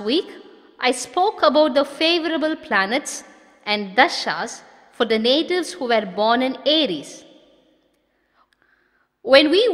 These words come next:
want to make general predictions, we have to check the Rashi, and when we want to make specific predictions based on the natal chart, the ascendant is more important. This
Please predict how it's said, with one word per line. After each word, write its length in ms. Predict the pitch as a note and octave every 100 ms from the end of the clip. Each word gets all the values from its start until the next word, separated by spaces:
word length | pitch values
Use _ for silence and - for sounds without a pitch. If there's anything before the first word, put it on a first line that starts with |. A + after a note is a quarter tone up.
| D4
want 180 | D4+ D4
to 100 | B3+ A3+
make 220 | A3+ A#3 - G#3+
general 300 | G3+ G3+ G3 A3+
predictions, 800 | G3+ D4 - - F3 D#3 - - - -
we 140 | G#3 G#3 G#3+
have 160 | G3+ G#3+
to 100 | G#3+ -
check 220 | E4+ B3
the 160 | G#3 E3+
Rashi, 420 | D#3 E3 - C#4+ F#4+ - - - _ -
and 360 | G#3+ G#3 G#3 G#3 A3
when 140 | G#3+ G3
we 60 | G3
want 240 | G3+ G3+
to 100 | A3+ G3+
make 140 | G3
specific 840 | - - - F4+ - G#4+ - F#4 -
predictions 720 | A3 F#3+ F3+ - - D4 - - - - _ _ F#3+ A#3
based 320 | D#4 F#4 D4
on 200 | D4+ D4
the 100 | C#4
natal 400 | G#3 G3+ A3 G#3+
chart, 460 | G3+ - D#3+ - - - - -
the 140 | G#3+ - A3
ascendant 880 | - - - C#4 F4+ F4+ E4+ F#4 - -
is 240 | A3 A3 G3 G3
more 220 | A#3 F4 - C#4
important. 680 | C4 A#3+ E3 D3 - - - - _ _ _ _ _ _ A#3+ B3+
This 160 | F4